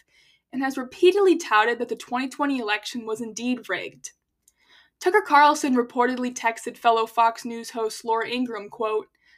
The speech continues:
"Sidney Powell is lying, by the way. I caught her. It's insane," end quote. Sidney Powell was one of Trump's many lawyers who pushed to overturn the twenty twenty election.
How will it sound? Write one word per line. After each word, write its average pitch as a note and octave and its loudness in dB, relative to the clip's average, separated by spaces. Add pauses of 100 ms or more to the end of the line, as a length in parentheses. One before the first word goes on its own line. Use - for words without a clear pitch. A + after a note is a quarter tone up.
(140)
"Sidney G4+ 2
Powell C#4 6
is A3+ 0
lying, B3 0
by F3+ -6
the A#2 -12
way. - -8 (280)
I B3 0
caught D#4+ 2
her. - -14 (220)
It's C#4 -8
insane," C4 -4 (300)
end G#3+ -10
quote. - -8 (880)
Sidney G#4+ 4
Powell C#4+ 4
was C4+ -4
one C4 -2
of B3 -2
Trump's B3 -8
many C4 -2
lawyers G#3 -2
who B3 -10
pushed C#4+ -10
to - -6
overturn A3+ -6
the G#3 -8
twenty G3+ -12
twenty F3+ -16
election. G3+ -8